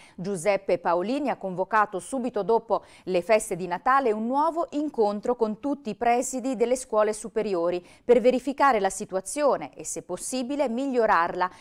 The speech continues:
valutando le singole necessità degli istituti. Paolini ha già anticipato che l'intenzione è quella di modificare i contratti con il gestore,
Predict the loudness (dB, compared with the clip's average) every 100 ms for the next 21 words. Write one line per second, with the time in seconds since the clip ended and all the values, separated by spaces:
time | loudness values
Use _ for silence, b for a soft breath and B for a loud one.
0 | B 0 0 2 4 4 4 -2 -2 -4
1 | -4 -2 -2 -4 -6 -6 -6 -2 -2 -2
2 | -4 -6 -8 -8 -8 -10 -12 -16 b b
3 | b 4 6 4 0 0 0 4 2 2
4 | -6 -8 2 4 4 0 -4 -8 -6 -8
5 | -4 -4 -4 -4 -4 -2 -2 -4 -8 -10
6 | -8 0 0 0 -4 B B -2 -2 -2
7 | -4 0 0 -2 -6 -8 -2 0 0 0
8 | -4 -6 -6 -4 -2 -4